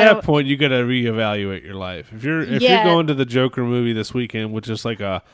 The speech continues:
Speaker 1: like, a little, little pot of, like, baked beans under your arm, like, you know, may-,
Speaker 2: Yeah.
Speaker 1: maybe it's time to, like, reevaluate
Speaker 2: You got your,
Speaker 1: things.
Speaker 2: you got your Kraft singles in one hand, your, and your meal prep, ca-, your meal prep container of baked beans in the other. Like, there, you know what? Like,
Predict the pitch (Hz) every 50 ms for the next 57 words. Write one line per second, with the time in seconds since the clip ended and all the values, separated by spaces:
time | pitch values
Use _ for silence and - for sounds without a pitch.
0 | _ _ _ _ - 113 107 107 104 98 85 110 123 120 113 110 110 95 - -
1 | 113 107 95 92 - - - - 127 123 123 123 120 117 110 101 101 101 101 101
2 | 101 95 - - 110 107 104 98 - - 110 110 107 104 101 98 104 104 101 101
3 | 98 98 98 98 101 101 98 95 95 95 92 95 92 90 92 95 - _ _ _
4 | _ - _ - 190 190 180 170 160 156 151 254 240 220 202 180 175 170 160 165
5 | 160 160 151 131 - - - 139 131 120 117 110 107 - 104 101 95 95 95 92
6 | - - 107 107 104 101 92 98 90 87 - 185 277 277 87 - - 269 240 -
7 | - - 254 277 285 269 - - 208 - - 262 254 247 247 - - 262 262 233
8 | 240 233 214 208 226 214 214 220 220 214 208 226 220 220 220 214 202 196 196 185
9 | - - 226 214 202 196 190 190 190 190 208 220 226 - - 196 202 202 - -
10 | - - _ 226 214 247 233 233 233 233 233 220 - 240 220 214 220 233 208 196
11 | - 233 214 208 202 196 185 170 185 208 202 175 - _ 208 202 202 202 190 196
12 | 196 190 185 - - 185 185 190 190 185 180 185 175 180 175 - - - - -
13 | - - - _ - 202 226 247 277 269 - 254 247 254 262 269 269 262 254 254
14 | 254 254 247 - - - 226 208 196 175